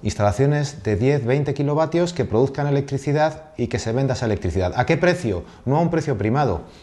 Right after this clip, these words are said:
al precio del mercado minorista, es decir, no im-, no implantar, no, no, no introducir nuevos costes adicionales al sistema.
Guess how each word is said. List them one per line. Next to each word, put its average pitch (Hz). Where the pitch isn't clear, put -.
al 104
precio 170
del 117
mercado 123
minorista, 107
es 127
decir, 117
no 135
im-, 170
no 135
implantar, 117
no, 123
no, 135
no 147
introducir 139
nuevos 123
costes 135
adicionales 92
al 85
sistema. 67